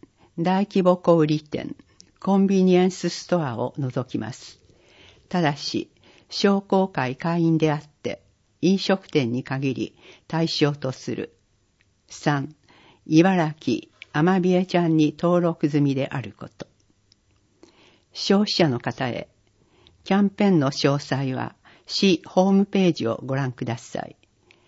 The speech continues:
ヤーラ庁舎産業経済課、エイチティーピーコロンスラッシュスラッシュダブリューダブリュードットシティドッ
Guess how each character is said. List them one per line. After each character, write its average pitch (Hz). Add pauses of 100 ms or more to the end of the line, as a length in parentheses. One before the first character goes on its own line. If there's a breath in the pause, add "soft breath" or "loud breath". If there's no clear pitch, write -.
(440 soft breath)
ヤ 180
ー 196
ラ 190
庁 165
舎 - (180)
産 185
業 170 (480)
経 160
済 139
課、 - (800 soft breath)
エ 151
イ 156
チ 196
テ 196
ィ 185
ー -
ピ 151
ー - (220)
コ 151
ロ 127
ン 120 (220)
ス -
ラ 190
ッ -
シ -
ュ -
ス -
ラ 160
ッ 151
シ -
ュ - (560 loud breath)
ダ 165
ブ 185
リ 190
ュ 196
ー 185
ダ 185
ブ 147
リ 143
ュ 117
ー 120
ド 117
ッ - (160)
ト - (320)
シ -
テ 156
ィ -
ド 135
ッ 127